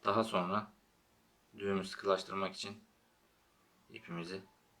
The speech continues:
ipimizi bu şekilde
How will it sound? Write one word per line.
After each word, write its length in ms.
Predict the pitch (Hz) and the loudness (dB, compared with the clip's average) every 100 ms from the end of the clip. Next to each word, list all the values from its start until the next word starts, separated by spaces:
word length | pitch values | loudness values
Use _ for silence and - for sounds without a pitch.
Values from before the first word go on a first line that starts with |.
| _ _ _ _ _ _ - _ _ _ _ _ _ _ _ _ _ _ _ _ _ _ - _ _ _ _ - | _ _ _ _ _ _ -20 _ _ _ _ _ _ _ _ _ _ _ _ _ _ _ -20 _ _ _ _ -8
ipimizi 520 | - 95 90 90 104 101 - _ - - - - - _ | -4 0 0 2 2 0 -18 _ -20 -20 -20 -20 -20 _
bu 80 | - | -12
şekilde 500 | - 87 - 85 92 | -8 -8 -8 -4 -4